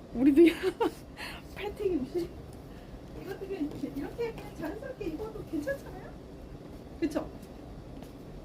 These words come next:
음, 뭐든지, 어, 자신감 있고, 어, 당당하게 입으면 다 예뻐요. 이렇게 입고 막, "어, 괜찮을까?"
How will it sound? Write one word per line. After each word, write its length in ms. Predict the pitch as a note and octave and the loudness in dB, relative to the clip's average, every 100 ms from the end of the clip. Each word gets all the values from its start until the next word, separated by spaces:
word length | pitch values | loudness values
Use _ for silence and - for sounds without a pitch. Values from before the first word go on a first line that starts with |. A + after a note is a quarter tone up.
| - - | -14 -10
음, 80 | A#3 F#3 - - | -8 -8 -10 -4
뭐든지, 880 | B3 C#4+ E4 E4+ D4+ D4+ C#4 F#3+ - - - - | -2 2 2 2 2 4 6 6 4 -6 -12 -8
어, 260 | G#3+ G#3 G3 | -6 -4 -6
자신감 580 | B3 - G#4+ G4+ F4 | -4 -4 -2 4 6
있고, 540 | B3+ - - D4 G#4 - - - - - - | 6 2 -2 2 4 2 -2 -14 -14 -14 -10
어, 360 | - A#3 A3+ A3+ - | -2 0 0 -2 -2
당당하게 960 | A3+ A#3 D4+ G#4+ F#4 A#3 A3 D4 C5 | 2 4 4 2 0 0 0 2 0
입으면 400 | A#3+ A3 B3 B3 | 0 0 2 0
다 220 | B3+ - F4 | 0 -6 -2
예뻐요. 540 | F#3+ - C4 G#3 F#3 G3 | -2 -2 -4 -4 -4 -8
이렇게 180 | - G#3+ | -6 -4
입고 260 | A3+ - | -4 -4
막, 240 | C#4 A#3+ C4 | -2 -2 -2
"어, 140 | D4 | -2
괜찮을까?" 720 | - B3+ F4+ F4+ D4 - - | 2 2 2 -2 -4 -4 -6